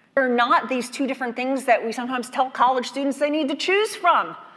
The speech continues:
but yet that they're intertwined. Nothing goes to waste.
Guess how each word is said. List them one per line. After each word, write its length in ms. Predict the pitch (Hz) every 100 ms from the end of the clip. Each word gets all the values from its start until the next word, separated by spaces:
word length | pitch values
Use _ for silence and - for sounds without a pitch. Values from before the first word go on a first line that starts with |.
| - - -
but 140 | 247
yet 200 | 320 320
that 180 | 330 330
they're 140 | 320
intertwined. 840 | 294 302 285 - 294 330 311 190 - - _ _ _ -
Nothing 340 | 302 311 330
goes 280 | 269 262 262
to 120 | 247
waste. 640 | 269 320 240 - - -